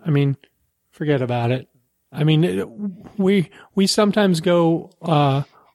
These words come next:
walk dogs at the, uh, shelter. Um, and every time I go to the shelter, I just wanna get one of those Costco flats and just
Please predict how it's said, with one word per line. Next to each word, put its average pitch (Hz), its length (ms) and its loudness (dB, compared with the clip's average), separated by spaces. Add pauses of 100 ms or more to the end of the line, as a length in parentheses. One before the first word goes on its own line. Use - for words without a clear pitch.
walk 151 320 -2
dogs 151 640 0 (360)
at 160 220 0
the, 139 220 2
uh, 135 280 -2 (240)
shelter. 180 520 -2 (440)
Um, 143 640 -2 (180)
and 165 220 2
every 190 280 0
time 190 180 2
I 175 60 4
go 170 120 2
to 165 60 2
the 156 80 2
shelter, 165 300 0
I 147 60 2
just 143 200 -2
wanna 147 180 2
get 139 140 0
one 143 120 0
of 135 40 2
those 127 140 0
Costco 143 480 -2
flats - 540 -4 (640)
and 135 140 2
just 131 160 4